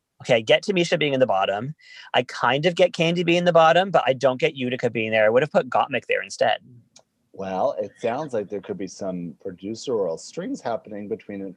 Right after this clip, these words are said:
Speaker 2: argument that happened the week before, perhaps. <laughs>
Speaker 1: Oy, oy, oy, oy, oy. But that doesn't excuse Utica being in the bottom. She gave a better performance than Gottmik did,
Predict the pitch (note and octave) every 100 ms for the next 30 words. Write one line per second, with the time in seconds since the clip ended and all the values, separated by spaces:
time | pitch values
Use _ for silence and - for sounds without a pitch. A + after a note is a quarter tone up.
0 | - D3 A#2 G#2 G#2+ A#2+ G#2+ - A#2 B2
1 | B2 - E3+ - - D#3 D3 F#2+ F#2+ F#2
2 | F2+ - - - - - - - F#3+ F#3+
3 | C#3 A#2+ B2 A#2 B2 D#3+ D3 C3 A#2+ A2+
4 | A2 A#2+ D#3 D3 D3 C#3 C3 E3 G3+ A3
5 | B3 A#3+ G3 - G3 G3 F#3+ D#3 E3+ F#3+
6 | D#3+ C#3 C3 B2+ B2+ D#3 F#2+ D2+ G#2+ -
7 | D#3+ E3 _ - C3 C#3 F#3 E3+ D#3+ D#3
8 | C3+ A#2 B2+ C#3 B2+ G2 G2 C#3 - F3+
9 | G#3+